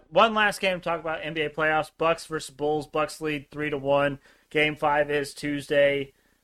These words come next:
Nope. Game five is Wednesday. Uh, the Bulls are dead. I mean, they, they just,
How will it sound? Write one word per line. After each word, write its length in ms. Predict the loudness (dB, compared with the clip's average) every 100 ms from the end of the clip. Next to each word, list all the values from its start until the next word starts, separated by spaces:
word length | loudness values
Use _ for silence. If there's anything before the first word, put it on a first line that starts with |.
| _ _
Nope. 300 | 0 0 0 _ _ _ _ _
Game 200 | -6 -6
five 260 | 0 0 0
is 140 | -8
Wednesday. 640 | -6 -6 -6 -6 -6 -6 -12 _ _ _ _
Uh, 280 | -10 -8 -8
the 80 |
Bulls 300 | -2 2 2
are 80 | 0
dead. 380 | -6 -4 -4 -8 _ _
I 80 | -10
mean, 280 | -8 -8 -8
they, 220 | -10 -10 _
they 200 | -6 -6
just, 260 | -8 -10